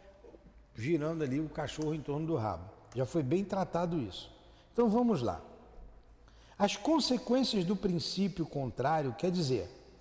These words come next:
da nulidade, são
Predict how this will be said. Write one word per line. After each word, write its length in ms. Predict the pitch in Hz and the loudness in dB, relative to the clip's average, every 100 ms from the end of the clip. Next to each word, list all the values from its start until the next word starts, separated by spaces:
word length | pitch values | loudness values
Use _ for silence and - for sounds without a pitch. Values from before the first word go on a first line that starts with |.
| - - - | -20 -20 -2
da 220 | 143 175 | 0 4
nulidade, 960 | 196 277 302 170 120 175 214 127 104 - - - - - - - - - | 6 6 6 4 2 2 2 0 -4 -8 -18 -20 -20 -20 -20 -20 -20 -12
são 640 | - - 170 190 269 | -8 -2 0 2 0